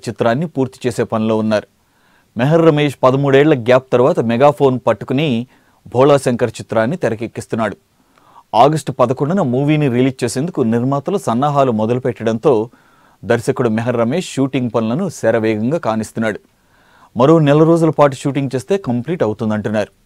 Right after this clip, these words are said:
భోళా శంకర్ షూటింగ్ ఇంకా నెల రోజులు మాత్రమే బ్యాలెన్స్ ఉండగా ఈ చిత్రం గురించి కొన్ని ఇంట్రెస్టింగ్ విషయాలు ప్రచారం జరుగుతున్నాయి. ఇందులో ఐటమ్ సాంగ్ ఉండదని, కాకపోతే చూడాలని ఉంది చిత్రంలోని రామ్మ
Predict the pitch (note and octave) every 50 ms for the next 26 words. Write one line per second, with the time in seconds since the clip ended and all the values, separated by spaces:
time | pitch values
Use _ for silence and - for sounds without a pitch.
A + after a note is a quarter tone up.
0 | _ - G2 C#3 E3 F#3 G3+ F#3 - F3+ E3+ E3 D#3+ C#3 - D3 C3+ C#3+ C#3+ C#3
1 | C3 C3+ C3 D3 C3+ B2+ B2 B2 B2 B2 B2 C3+ C3 C3+ C3 B2+ B2 B2 A#2 B2
2 | A#2+ A#2+ A#2 G2+ A2 A2 A2+ A2+ A2+ A2 - A2+ A2 A#2 C3 C#3+ B2+ A2 G#2+ A2+
3 | _ _ _ _ _ _ _ - B2+ C#3+ D3 - D3+ D3 C#3+ C#3 C3+ B2 B2 C3+
4 | D#3+ - - - C#3 B2 A#2 A2+ A2+ B2+ C3 - D3 C3 - - B2 A#2 A2 G#2+
5 | - A2+ A#2 D3+ D#3 - A2 G2+ - A#2+ A#2 A2+ G#2+ G#2 G#2 G#2+ G#2+ G#2 A#2+ A#2+
6 | A#2 G#2 - _ _ _ _ _ _ _ _ _ _ _ _ _ - C3 D3 F3
7 | F3+ F#3+ F3+ F3 D#3+ - - B2+ C3+ C#3+ - E3 D#3 - D#3 C#3+ C#3 C3 B2+ B2
8 | B2 C3 B2 B2 C#3+ F#3+ G3 - C3 B2+ B2+ B2 C3 B2 B2+ B2+ - - - -
9 | D3 D#3+ E3+ E3 E3 E3 D#3+ D#3 D3 C#3+ C3+ C3+ B2+ - - - B2+ B2 B2 A#2+
10 | A#2+ A#2 G#2 G2 F#2 G2+ G#2+ B2 C#3+ D3+ D3+ D3+ D#3